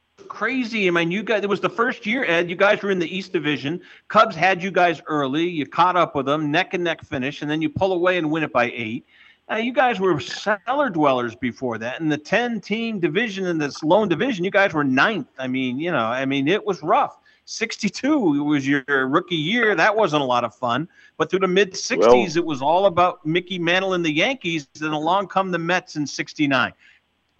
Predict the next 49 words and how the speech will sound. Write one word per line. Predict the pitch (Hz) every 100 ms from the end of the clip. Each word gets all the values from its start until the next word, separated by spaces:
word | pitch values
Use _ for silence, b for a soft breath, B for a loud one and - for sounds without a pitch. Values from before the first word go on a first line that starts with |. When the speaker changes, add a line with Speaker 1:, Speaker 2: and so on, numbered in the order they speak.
| -
Speaker 2:
Well, | - -
Speaker 1:
Breaking | 104 107 113 104
Speaker 2:
you |
sure | - 139 127
Speaker 1:
spring | 120
Speaker 2:
was. | 123 117 107
We |
were | 135 143
in | 120
last | 117 117 117 -
place | - 117 110 -
for | 95 87 78 - b b - 117
seven | 113 101
years | 101 107 101
in | 92
a | 92
row. | 92 101
You | 98 85
lose | 101 98
a | 87
hundred | 90 98 85
ball | 95 104 104
games, | 82 82 82
and | -
you | - - -
turn | 98 95
it | 82
Speaker 1:
Yeah. | 190
Speaker 2:
around | 277 175
and | 160
win | - 123
a | 95
hundred | 80 73 -
games. | 80 82 82 _ _ _ _ -
You | 127
know, |
you | 104
have | 101 113
a |
lot | 98 104 107
of | -
talk | 113 110 104
about, | 101 104 104 -
there | 90
was | 80
no | 113
pressure | 120 - 123 - 101
on | 92 90
us. | 92